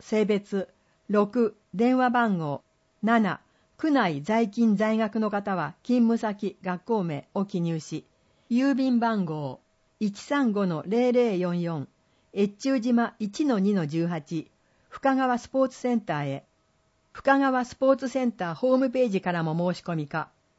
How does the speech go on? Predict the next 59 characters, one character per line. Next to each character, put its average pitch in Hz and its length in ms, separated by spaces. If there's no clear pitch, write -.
な 208 220
お、 156 180
返 285 280
信 269 280
用 254 180
に 240 160
も 175 160
ご 180 140
自 240 140
分 269 220
の 254 140
住 269 240
所 208 140
氏 214 160
名 202 200
を 165 160
忘 190 240
れ 262 140
ず 254 80
に 247 180
書 247 80
い 202 100
て 165 120
く 156 80
だ 147 120
さ 139 160
い。 135 120
詳 240 220
し 247 100
く 233 140
は 190 100
電 226 240
話 247 120
で 240 100
お 233 100
問 226 180
い 226 60
合 214 60
わ 208 100
せ 202 140
く 202 80
だ 190 100
さ 180 160
い。 143 140
電 226 340
話、 202 260
三 285 340
八 277 300
二 185 300
零 180 400
五 247 240
八 190 260
八 175 340
一。 - 320
フ - 100
ァ 247 40
ッ - 40
ク 247 60
ス、 - 260